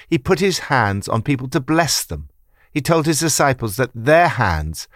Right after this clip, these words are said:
would be used to heal the sick. Indeed, people were healed through the laying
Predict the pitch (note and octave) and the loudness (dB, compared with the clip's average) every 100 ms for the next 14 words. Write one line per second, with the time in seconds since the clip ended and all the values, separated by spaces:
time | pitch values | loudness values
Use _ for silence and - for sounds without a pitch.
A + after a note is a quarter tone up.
0 | - - B2+ C#3 B2+ C3+ C3 - C#3 D#3 | -18 -2 2 2 4 4 2 0 0 2
1 | D3+ C#3 C3 - D3 - _ - - D3+ | 2 2 0 2 0 -4 _ -20 -4 0
2 | C3+ D#3+ D3 - - F#3+ F3+ G3+ F#3 C3 | 4 4 4 -4 -4 -2 2 4 4 4
3 | F#3 F3 A2+ - C3+ B2+ C3+ D#3 D#3+ E3 | 4 4 2 0 0 2 4 4 4 2